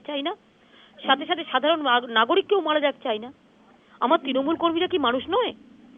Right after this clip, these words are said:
তারা বাইশ জন খুন হলো। এবার আপনারা আমায় বলুন, ভোট হয়ে যাওয়ার পরেও জঙ্গলমহলের মতো জায়গায়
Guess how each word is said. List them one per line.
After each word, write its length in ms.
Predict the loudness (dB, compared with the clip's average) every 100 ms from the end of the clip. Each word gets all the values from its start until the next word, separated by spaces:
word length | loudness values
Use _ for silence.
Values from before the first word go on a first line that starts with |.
| -20 -4 6
তারা 200 | 8 8
বাইশ 360 | 8 8 6
জন 180 | 0 -4
খুন 200 | -4 -2
হলো। 200 | -2 -2 -10 -20 -20 _ _ -14 -2
এবার 200 | 4 6
আপনারা 340 | 4 2 0
আমায় 140 | 0
বলুন, 280 | 0 -2 -4
ভোট 280 | 0 0 0
হয়ে 140 | -2
যাওয়ার 200 | 2 0
পরেও 320 | 2 -2 -2 -6 -14 -20 -20 -20 _ -18 6
জঙ্গলমহলের 760 | 6 6 4 4 4 4 2
মতো 180 | -2 -2
জায়গায় 360 | 2 4 2